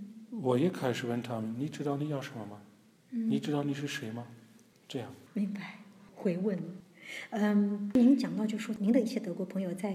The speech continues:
Speaker 2: 搞革命，所以呢，您有时候也发现自己被监听。当时的这种政治环境有没有影响个人生活？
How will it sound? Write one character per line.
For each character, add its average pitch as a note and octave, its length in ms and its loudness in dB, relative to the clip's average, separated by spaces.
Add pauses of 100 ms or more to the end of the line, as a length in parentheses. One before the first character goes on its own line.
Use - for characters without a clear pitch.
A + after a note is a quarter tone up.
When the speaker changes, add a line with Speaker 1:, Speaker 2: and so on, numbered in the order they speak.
(100)
Speaker 2:
搞 E3+ 80 -8 (160)
革 F3+ 100 -2 (140)
命， G3+ 260 4 (300)
所 - 180 2
以 C4+ 120 10
呢， G#3+ 140 8
您 G#3 300 6
有 F3 120 0
时 - 160 -4
候 A3+ 120 0
也 E3 280 -4
发 - 160 -6
现 G3+ 160 0
自 A#3 100 0
己 - 80 -2
被 G3 140 0
监 A#3+ 340 2
听。 C4+ 380 0
当 D#4 180 8
时 C#4+ 160 2
的 G#3 100 2
这 G#3+ 140 0
种 E3+ 240 -4
政 C#4+ 140 8
治 G#3+ 100 6
环 F#3 240 0
境 G#3+ 220 6
有 F3+ 100 2
没 G#3+ 120 6
有 A3+ 240 4
影 A#3 100 8
响 - 160 2
个 C4+ 160 2
人 G#3+ 120 4
生 C4+ 220 4
活？ A#3+ 160 2